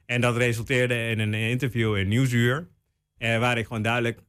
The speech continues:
eh, heb aangegeven wat er leeft in, in mijn achterban. Eh, dat heeft ervoor gezorgd dat die lijst om-, omgegooid was. Ehm, eh, Raoul Bouke, eh, die steeg, eh, twee plekken. Salima Belhaj, die kwam de top vijf ingevlogen.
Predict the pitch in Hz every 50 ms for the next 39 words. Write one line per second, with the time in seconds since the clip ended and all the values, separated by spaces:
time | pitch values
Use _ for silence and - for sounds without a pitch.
0 | _ _ _ - 107 104 101 98 113 113 113 113 113 113 101 110 104 - 107 101
1 | 101 98 107 104 98 95 104 101 - 107 95 104 101 98 101 95 95 - _ _
2 | - 104 101 101 101 98 101 104 101 95 92 104 110 113 - - 110 95 87 85
3 | 85 - - - _ _ _ - 95 95 95 95 95 95 98 104 117 - 127 135
4 | 135 - - 147 117 117 113 101 120 135 151 110 113 - - - 113 107 104 104
5 | 104 107 113 113 113 110 - 117 117 107 90 - _ - 143 147 - - 92 -
6 | - 82 78 78 - - - - - - _ _ _ - 107 107 104 104 104 101
7 | 101 101 101 104 107 107 - 107 104 107 101 95 104 98 113 117 123 117 113 104
8 | 113 117 120 127 139 143 165 151 165 180 - - _ _ _ _ _ _ _ _
9 | _ - 123 113 113 113 110 104 101 107 104 104 - - 117 110 110 107 - -
10 | - 110 110 101 95 95 87 - 95 95 90 143 151 156 - 160 165 175 - _
11 | _ - 104 - 120 117 117 117 117 101 98 98 113 123 127 120 117 120 120 120
12 | - - - - _ _ - 101 101 95 - 113 107 104 104 - - 101 92 -
13 | 113 104 95 87 92 90 80 92 85 - 92 87 85 87 - -